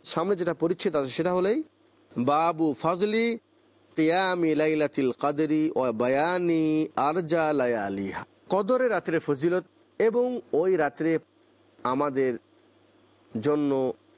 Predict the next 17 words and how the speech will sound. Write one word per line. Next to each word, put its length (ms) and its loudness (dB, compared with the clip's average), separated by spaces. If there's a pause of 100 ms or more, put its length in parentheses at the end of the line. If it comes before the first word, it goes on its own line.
(140)
কি 260 -2
আশা 300 -4
করা 280 -4
যায়, 340 -2 (140)
আমাদের 420 -2 (120)
ওই 140 0
রাত্রে 420 -2
ইবাদত 440 0
করার 240 -2
বিশেষ 440 -4
ফজিলত 460 0 (100)
কি, 260 -4
এ 140 2
বিষয়ে 400 -2
এই 80 2
অধ্যায়ে 320 0
আমরা 280 -2